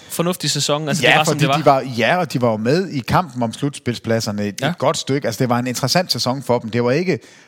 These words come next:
Speaker 2: øh, sådan, at, at man var ligeglad med resultatet efter en Dallas-kamp. Altså, det betød noget. De var med,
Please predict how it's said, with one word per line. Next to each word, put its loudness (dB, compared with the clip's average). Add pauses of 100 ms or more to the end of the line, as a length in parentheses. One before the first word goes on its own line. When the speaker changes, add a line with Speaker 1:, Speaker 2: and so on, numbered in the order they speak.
(320)
Speaker 2:
øh, -2
sådan, -2
at, -2 (100)
at -4
man 0
var 2
ligeglad 0
med -2
resultatet -2 (180)
efter -2
en -2
Dallas-kamp. -2
Altså, -14
det 0
betød -2
noget. -4
De -4
var 6
med, 0